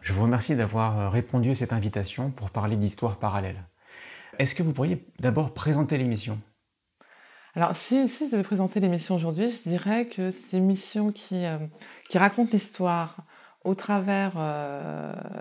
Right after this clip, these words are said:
Speaker 2: d'archives qui étaient des archives hebdomadaires projetées, euh, dans les cinémas,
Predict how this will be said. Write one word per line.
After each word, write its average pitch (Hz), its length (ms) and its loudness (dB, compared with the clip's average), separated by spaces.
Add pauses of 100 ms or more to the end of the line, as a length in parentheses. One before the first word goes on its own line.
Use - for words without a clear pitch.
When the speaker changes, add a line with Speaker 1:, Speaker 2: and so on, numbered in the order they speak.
Speaker 2:
d'archives 175 800 0 (1080)
qui 180 100 -2
étaient 202 220 4
des 165 160 4
archives 175 440 4 (120)
hebdomadaires 160 680 2
projetées, 196 580 -2
euh, 165 100 0
dans 151 100 -10
les 147 80 -6
cinémas, 165 600 -4